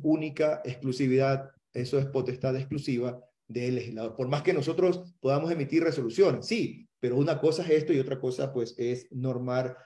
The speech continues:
garantías, ¿no? Seguimos, por favor. Entonces, eh, ya tenemos claro, siguiente diapositiva, que, eh, eh, la, la falta de idoneidad de los accionantes que cuando alegan un doble conforme es un recurso de casación, no se puede valorar pruebas,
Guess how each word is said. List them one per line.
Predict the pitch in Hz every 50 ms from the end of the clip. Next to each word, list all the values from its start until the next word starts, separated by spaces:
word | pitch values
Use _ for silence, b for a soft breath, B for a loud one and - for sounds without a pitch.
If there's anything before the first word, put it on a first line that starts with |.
| B _ -
garantías, | 117 117 131 120 113 107 107 - 110 101 - - -
¿no? | 113 127 151 190 240 - - _ -
Seguimos, | - 135 135 147 151 143
por | 139 139
favor. | 143 170 180 196 190 - - - _ _ _ _ _ _ _ _ _ _ _ _ _ _ _ _ -
Entonces, | 143 147 135 185 180 151 - - 120 117 B B B B B _ _ _ _
eh, | - 151 151 156 156 156 156 156 156 156 151 151 - - - _ _ _ _ _ _ _ _ _ - 143
ya | 143 147 151 156 165 175 175
tenemos | 170 165 160 165 180 175
claro, | - 175 175 175 175 165
siguiente | 147 151 147 147 165
diapositiva, | 151 156 147 131 170 - 196 196 190 190 185 180 180
que, | 147 139 131 135 135
eh, | 143 - - 127 123 123 123 120 120 123 - - 123
eh, | 123 120 120 123 - - - _
la, | - 123 120 123 120 120 120 117 117 117 117 117 113 - - - _ - - - - - _ -
la | 131 127 127 127 117
falta | - 147 147 147 165
de | 160 156
idoneidad | 160 160 156 151 160 165
de | 160 156
los | 151 139
accionantes | - 131 131 139 147 147 160 156 147
que | - 135 123 -
cuando | - 127 120 120 117 117 - -
alegan | 113 113 117 131 143 147 147 151
un | 147
doble | 151 151 156 156
conforme | 156 160 147 - 165 165 165 165 165
es | 156 147
un | 139 135
recurso | 131 127 - 139 139 151 143
de |
casación, | 147 143 139 135 156 170 165 147 135 127
no | 131 139 143
se | 139 151
puede | 147 151 143 131
valorar | 131 131 131 127 131 143 151 147 -
pruebas, | 226 185 147 143 151 151